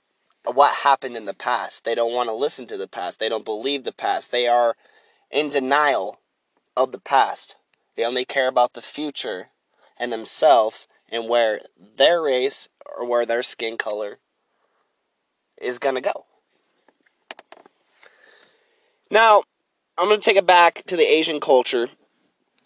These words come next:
and just say this. The Asian culture has had a lot to do with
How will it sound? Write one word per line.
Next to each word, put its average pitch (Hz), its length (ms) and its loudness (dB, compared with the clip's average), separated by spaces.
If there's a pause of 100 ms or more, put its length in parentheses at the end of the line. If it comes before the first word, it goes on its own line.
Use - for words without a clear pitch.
(1000)
and 143 100 -8
just 160 140 -6
say 147 220 4
this. 101 360 -4 (1700)
The 143 180 2
Asian 220 280 4
culture 175 440 2
has 143 140 -2
had 147 160 0
a 131 60 2
lot 120 480 2
to 143 100 -12
do 131 480 -4 (2000)
with 135 500 2